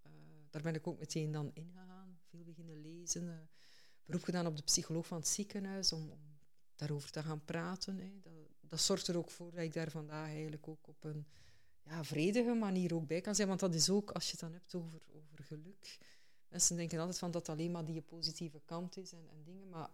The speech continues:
geluk is voor mij ook gewoon het omarmen van alle bullshit dan in je leven. Alles wat tegenslagen.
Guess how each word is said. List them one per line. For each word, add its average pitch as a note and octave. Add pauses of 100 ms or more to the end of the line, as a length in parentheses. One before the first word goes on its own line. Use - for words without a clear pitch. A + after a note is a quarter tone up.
geluk E3
is -
voor D3+
mij E3+
ook E3+
gewoon E3
het -
omarmen D#3+
van D#3
alle D#3+ (920)
bullshit E3
dan D#3+
in D#3+
je D3+
leven. F3+
Alles E3+
wat -
tegenslagen. F3+